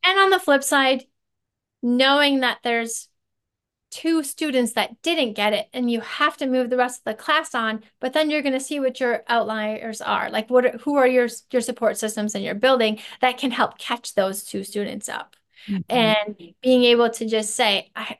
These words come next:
Speaker 1: it's okay, but I have to move on with the rest of my class because I also have to teach them." So, you know, finding a really good balance.
Speaker 2: Yeah, it's so interesting. And it, and it's so hard to, to know
Speaker 1: It
Speaker 2: sort of
Speaker 1: is.
Speaker 2: when,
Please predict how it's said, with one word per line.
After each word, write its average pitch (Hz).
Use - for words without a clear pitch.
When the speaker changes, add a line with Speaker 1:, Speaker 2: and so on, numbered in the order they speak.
Speaker 1:
it's 233
okay, 202
but 214
I 214
have 214
to 208
move 208
on 196
with 226
the 226
rest 226
of 240
my 190
class 185
because 208
I 226
also 208
have 214
to -
teach -
them." -
So, 214
you 240
know, 233
finding 247
a 214
really 208
good 202
balance. -
Speaker 2:
Yeah, 156
it's 180
so 202
interesting. 160
And 180
it, 214
and 220
it's 202
so 214
hard 160
to, 135
to 190
know 156
Speaker 1:
It 240
Speaker 2:
sort 254
of -
Speaker 1:
is. 208
Speaker 2:
when, 160